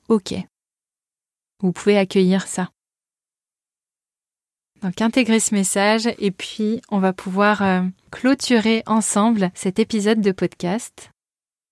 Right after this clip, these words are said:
Comme vous l'avez compris, pour moi, prendre soin de soi, c'est vraiment un art de vivre et d'entreprendre. C'est un état d'esprit, c'est un acte d'amour envers soi qui permet d'être disponible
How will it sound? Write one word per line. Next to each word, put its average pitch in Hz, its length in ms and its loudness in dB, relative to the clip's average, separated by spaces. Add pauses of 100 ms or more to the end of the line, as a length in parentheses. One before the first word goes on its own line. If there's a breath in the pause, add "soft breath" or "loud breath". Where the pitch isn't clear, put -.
(140)
Comme 220 120 4
vous 220 100 2
l'avez 254 260 4
compris, 233 680 -2
pour 214 220 0
moi, 208 400 0 (100)
prendre 247 300 2
soin 214 160 0
de 208 60 2
soi, 214 280 -2
c'est 220 160 -4
vraiment 196 320 0
un 202 180 2
art 226 200 2
de 208 100 -2
vivre 202 640 -2 (180)
et 196 100 0
d'entreprendre. 214 880 -2
C'est 208 240 -2
un 202 160 2
état 233 240 2
d'esprit, 220 580 0
c'est 180 300 -4
un 180 240 -2
acte 240 320 -4
d'amour 185 720 0
envers 214 380 2
soi - 340 -2 (120)
qui - 160 -6
permet 196 600 0 (160)
d'être 214 360 0
disponible 202 840 0